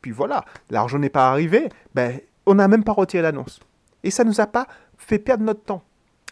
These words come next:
C'est pour ça que je te préviens, pour ne, que tu ne perdes pas ton temps. Je pense que t'as compris, mais je le répète, hein, je le répète.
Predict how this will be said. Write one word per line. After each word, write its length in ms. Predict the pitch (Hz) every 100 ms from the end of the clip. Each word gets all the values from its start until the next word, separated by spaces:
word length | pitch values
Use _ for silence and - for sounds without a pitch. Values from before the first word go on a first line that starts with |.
| -
C'est 120 | -
pour 120 | -
ça 120 | - 185
que 60 |
je 40 | -
te 60 |
préviens, 360 | 135 131 120 - _ _ - _
pour 140 | 220
ne, 120 | 196 170
que 180 | -
tu 220 | 156 - - -
ne 80 | 135
perdes 280 | - 127 110
pas 280 | - 120
ton 240 | 135 - 117
temps. 260 | - - - _ _ _ _ _ - - - _ _ _ _
Je 100 | 143
pense 240 | 208 330 -
que 60 |
t'as 160 | 254 214
compris, 460 | 214 196 - 156 - _ _ _ _
mais 420 | 165 175 180 180
je 100 | 165
le 80 | 302
répète, 440 | 320 180 247 247
hein, 140 | 185 247 _ _ _ _
je 100 | 143
le 80 | 269
répète. 580 | 190 - - - -